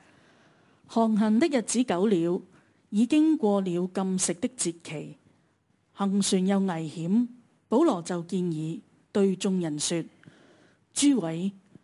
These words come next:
我看這次航行，不但貨物和船要受損傷，大遭破壞，連我們的性命也難保。」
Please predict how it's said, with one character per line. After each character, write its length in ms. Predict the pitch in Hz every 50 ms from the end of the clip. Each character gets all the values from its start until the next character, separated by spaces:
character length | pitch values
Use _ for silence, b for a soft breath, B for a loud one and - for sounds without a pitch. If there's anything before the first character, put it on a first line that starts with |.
| b b b b b b _
我 260 | 233 226 254 277 285
看 320 | 262 233 269 262 254 262
這 220 | 254 - - 185 247
次 260 | 262 - - 208 202
航 280 | 170 - 170 156 151 151
行， 160 | 147 151 147 - 156 b b b b b b b b b b -
不 100 | 320 320
但 260 | 320 254 226 208 208
貨 280 | 202 - 226 220 208
物 220 | 208 208 202 185 - - - _ _
和 160 | - 185 165
船 440 | 156 - - - - 156 151 156 147 - _ _ - _
要 140 | - 202 196
受 220 | 190 - 180 165
損 320 | 160 - - 160 160 165 190
傷， 360 | - 226 214 208 202 196 202 B B B B B B B B B B
大 220 | - 220 233 226 233
遭 240 | 226 - 302 302 302
破 280 | 254 - 214 214 196 185
壞， 280 | 175 160 151 139 143 - _ _ b b b b b b b b
連 200 | - 220 214 214
我 140 | 220 254 302
們 200 | 285 269 202 190
的 100 | 320 320
性 320 | - - - - 226 214
命 220 | 208 180 170 170
也 120 | 160 165 160
難 300 | 180 170 147 143 147 156
保。」 300 | 147 156 156 170 214